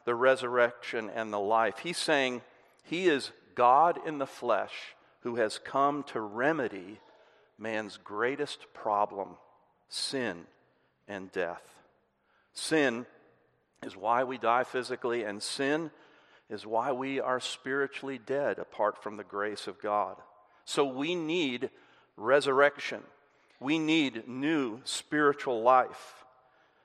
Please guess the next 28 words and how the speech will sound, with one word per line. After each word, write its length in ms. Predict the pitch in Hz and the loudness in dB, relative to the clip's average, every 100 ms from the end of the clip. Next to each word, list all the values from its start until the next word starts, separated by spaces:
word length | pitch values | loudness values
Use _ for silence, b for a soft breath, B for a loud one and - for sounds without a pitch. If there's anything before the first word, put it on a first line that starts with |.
| b b | b b
Jesus, 480 | - 135 117 - - _ _ _ _ _ _ | -6 -2 -2 -2 -8 _ _ _ _ _ _
God 260 | - 113 107 | -6 -4 -4
the 80 | 107 | -6
Son, 320 | - 117 101 | -6 -6 -6
came 380 | - 127 123 110 | -10 -8 -8 -6
to 100 | 113 | -6
this 260 | 107 - 123 | -6 -6 -2
earth 360 | 117 101 - - b b b b | -2 -2 -8 -20 b b b b
and 160 | 107 104 | -18 -10
took 240 | - 139 | -4 -2
on 160 | 135 123 | 0 0
a 40 | |
human 320 | 110 143 131 110 | -2 -6 -6 0
body 320 | 120 131 131 | 2 2 0
and 100 | 110 | -4
a 60 | 101 | -8
human 340 | 139 135 117 | -8 -6 -4
nature 320 | 120 139 123 | -4 -4 -6
without 340 | 104 113 131 - | -2 2 2 0
sin 380 | - 139 143 | -4 -2 0
and 260 | 117 110 110 | -2 -6 -6
remained 440 | 110 123 143 139 | -4 0 0 0
God 420 | 127 120 120 131 139 | 4 4 4 2 -4
in 160 | 127 | -6
order 560 | 117 147 143 117 90 - B B - | -2 4 4 4 -2 -10 B B -14
to 100 | - | -8
provide 640 | 113 95 120 110 107 - | -6 -2 2 4 2 -2
this 360 | 90 - - | -10 -10 -12